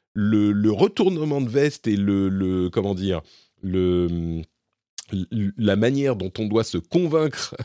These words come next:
<laughs> de, de sa vérité est assez flagrant, quoi. Euh, il est impossible de trouver que The Flash est sympa ou bien ou intéressant et ne pas, euh, applaudir la formule, la formule Marvel des, des dix premières années. Je parle pas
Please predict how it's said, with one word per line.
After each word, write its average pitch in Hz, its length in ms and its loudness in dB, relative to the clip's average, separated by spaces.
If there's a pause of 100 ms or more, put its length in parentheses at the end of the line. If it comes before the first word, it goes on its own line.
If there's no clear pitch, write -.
(160)
<laughs> - 260 -8
de, 123 200 2 (400)
de 113 140 4
sa 117 160 2
vérité 113 600 -2 (400)
est 92 320 -4
assez 90 200 -6
flagrant, 104 440 -6
quoi. 78 240 -8 (200)
Euh, 87 540 -4
il 113 140 0
est 120 160 -2
impossible 151 720 -2
de 104 160 0
trouver 120 360 0
que - 120 -6
The 92 140 0
Flash 98 440 -4 (460)
est 104 60 -4
sympa 110 500 0
ou 110 100 -8
bien 107 320 0
ou 98 100 0
intéressant 98 600 -2 (760)
et 104 60 0
ne 95 140 0
pas, 131 420 2
euh, 92 180 2
applaudir 101 480 -4
la 98 120 -2
formule, 85 320 -4 (160)
la 95 340 -2
formule 90 340 -4
Marvel 92 460 -2
des, 85 300 -2
des 85 160 -6
dix 87 100 -8
premières 90 400 -4
années. 147 240 -2 (160)
Je 120 100 -2
parle 151 200 4
pas 226 260 -2